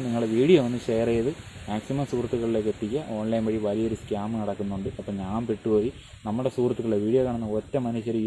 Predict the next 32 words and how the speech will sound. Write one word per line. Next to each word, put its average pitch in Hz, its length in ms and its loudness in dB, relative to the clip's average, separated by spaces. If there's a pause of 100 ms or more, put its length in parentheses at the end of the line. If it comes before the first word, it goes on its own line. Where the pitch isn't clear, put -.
ഒരു 107 140 -2
സ്കാമിൽ 104 440 -2 (400)
പെടരുത് 107 340 4 (120)
എന്ന് 107 140 -4 (100)
മാത്രം 101 360 -4
പറഞ്ഞുകൊണ്ട് 104 420 -2
എൻ്റെ 101 200 0
വീഡിയോ 101 260 0
നിർത്തുന്നു. 101 380 -6 (320)
അപ്പോൾ 95 180 -10
എന്നെ 101 200 -4
ഹെൽപ്പ് 107 260 -2
ചെയ്യാൻ 131 220 4 (360)
പറ്റുന്ന 143 460 -2
സുഹൃത്തുക്കൾ 117 520 -4
എന്തായാലും 104 340 2
എന്നെ 104 160 -2
ഒന്ന് 104 180 -4
ഹെൽപ്പ് 110 220 0
ചെയ്യണമെന്ന് 104 420 -4
മാത്രം 101 300 -6
ഞാൻ 101 180 -6
പറയുകയാണ്. 98 380 -4
അപ്പോൾ 92 160 -10
എല്ലാവർക്കും 98 420 -6 (380)
ഒരുപാട് 101 340 0
നന്ദി. 107 240 -2 (160)
എല്ലാവരും 104 300 0
ഒന്ന് 107 180 -4
ഹെൽപ്പ് 101 260 -2
ചെയ്യുക, 98 200 0
അത് 95 80 -6